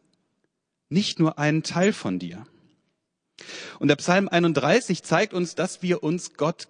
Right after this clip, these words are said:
ganz geben und anvertrauen können. Bei Gott ist unser Safe House, unser sicherer Ort. Mich reizt es, mit euch hinzuschauen, was diesen sicheren Ort ausmacht und auch mal in ein paar Verse aus dem Psalm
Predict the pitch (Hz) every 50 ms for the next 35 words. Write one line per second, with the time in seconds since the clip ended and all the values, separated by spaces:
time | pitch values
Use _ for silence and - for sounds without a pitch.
0 | _ _ - 190 190 190 175 143 110 - - - - - - _ _ _ _ _
1 | _ _ - 120 120 117 113 101 98 92 - - 131 131 - - 156 190 208 -
2 | 180 151 - - - 101 92 87 90 87 - - 92 85 92 - - - - -
3 | _ _ _ _ _ _ _ _ _ _ _ _ - - - - 127 120 120 139
4 | 151 - - - - - _ _ _ _ _ _ _ _ _ _ _ - - 135
5 | - - 151 139 131 131 123 - - 165 175 185 - - - 85 80 85 - -
6 | - - - _ _ _ _ _ _ _ _ _ _ _ _ _ _ _ - -
7 | 160 175 160 143 147 131 123 117 _ _ - - _ _ - - 135 170 - -
8 | 156 127 113 110 113 - - 120 110 104 101 - - - - - - - - -
9 | - _ _ _ _ _ _ _ _ _ _ _ _ _ _ _ _ _ _ _
10 | _ _ _ _ _ _ _ _ _ _ _ _ _ _ _ _ _ _ _ _
11 | _ - - 110 - 117 156 - - 160 - 156 143 107 135 135 - 170 180 180
12 | - 170 - - 156 151 151 147 135 131 127 - - 160 165 160 160 135 120 151
13 | 160 - 165 143 147 143 - - 127 131 143 - - 160 - 143 156 190 - -
14 | - 92 87 - - 117 113 113 123 120 127 120 120 117 120 117 120 123 123 117
15 | - 139 135 143 139 127 - - 147 151 180 180 143 127 127 - - 135 120 -
16 | - - 135 135 135 135 135